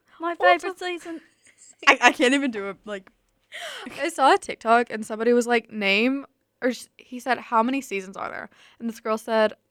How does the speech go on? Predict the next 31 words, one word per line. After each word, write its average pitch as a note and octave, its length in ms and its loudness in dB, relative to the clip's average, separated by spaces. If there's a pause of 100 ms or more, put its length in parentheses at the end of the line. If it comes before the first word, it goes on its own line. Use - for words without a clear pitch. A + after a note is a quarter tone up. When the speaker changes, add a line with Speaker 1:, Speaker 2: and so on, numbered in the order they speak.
Speaker 2:
"I - 80 0
don't B3 120 2
know, G3 200 4
like, F#3+ 280 2
nine." G3 560 0 (580)
And A#3 120 -8
he A#3 60 -2
said, A#3 260 -4
"Okay, G#3 280 -4
name F#3+ 280 -4
some." - 320 -8
And G#3 160 -14
she - 120 -16
goes, G3+ 360 -6 (220)
"I G3+ 100 -8
know G#3+ 200 2
fall G3 440 2
is G#3 140 -8
one." F3+ 380 -6 (840)
And G#3+ 100 -2
then A3 80 -2
she A3+ 140 -10
went A#3+ 180 -4
silent F#3 460 -6
for, A3 80 -12
like, - 140 -10
ten - 180 -20
seconds. G#3+ 320 -20
She - 100 -20
goes, F#3+ 320 -6
"Is G#3+ 140 -10